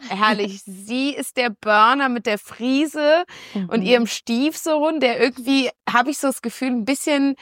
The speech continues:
Speaker 1: nicht nur Reality-Luft schnuppern will, sondern auch die Weiber ein bisschen auschecken will
Speaker 2: Ja.
Speaker 1: und irgendwie überall auch mitreden kann. Oh, ist das nicht der von der oder kommt da nicht der und der? Und immer steht immer am Balkon und will irgendwie immer mitquatschen.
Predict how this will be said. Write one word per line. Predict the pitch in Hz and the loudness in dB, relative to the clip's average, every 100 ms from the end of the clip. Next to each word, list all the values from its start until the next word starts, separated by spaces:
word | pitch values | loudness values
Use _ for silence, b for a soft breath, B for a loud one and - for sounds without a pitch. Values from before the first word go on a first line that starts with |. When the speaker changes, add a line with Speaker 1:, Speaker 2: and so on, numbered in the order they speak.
| B B B B | B B B B
Speaker 1:
nicht | 226 285 | -4 -2
nur | 311 277 | 0 2
Reality-Luft | 220 214 285 339 330 294 - 254 269 302 - | 4 4 2 -2 -6 -6 -4 -2 -2 -4 -6
schnuppern | 269 285 294 269 | -4 -2 -2 -2
will, | 247 262 | 0 0
sondern | 247 233 220 | 0 -2 -2
auch | 165 214 | -4 -6
die | 220 190 | -8 2
Weiber | 233 370 392 | 4 6 4
ein | 359 | 4
bisschen | 381 427 330 | 0 0 4
auschecken | 311 381 494 - 453 415 427 | 6 6 6 4 2 2 -2
will | 349 392 403 | 2 6 8
Speaker 2:
Ja. | 359 330 | 8 8
Speaker 1:
und | 370 480 B B | 6 2 B B
irgendwie | 294 330 294 302 B B - | 4 4 4 0 B B 0
überall | 269 226 208 | 4 4 2
auch | |
mitreden | 180 254 - 359 339 | -2 -4 0 0 0
kann. | 294 - | -6 -6
Oh, | |
ist | 208 - | -8 -6
das | 220 208 | -8 -6
nicht | 247 - | -6 -4
der | 226 | -6
von | 220 196 | -4 -2
der | 233 269 | 0 2
oder | 247 208 | 0 -2
kommt | 226 220 | -4 0
da | |
nicht | 214 202 | 0 0
der | - 262 | 2 2
und | 277 269 | 2 2
der? | 277 285 | 4 4
Und | 240 | 4
immer | 247 254 | 4 2
steht | - 214 | 2 -2
immer | 233 254 | 2 4
am | 220 | 4
Balkon | 190 190 233 269 | 2 2 2 2
und | 294 214 | 0 0
will | 226 | 0
irgendwie | 202 233 214 | 0 0 0
immer | 190 | -2
mitquatschen. | 185 240 - 262 - | -2 -4 -6 -8 -8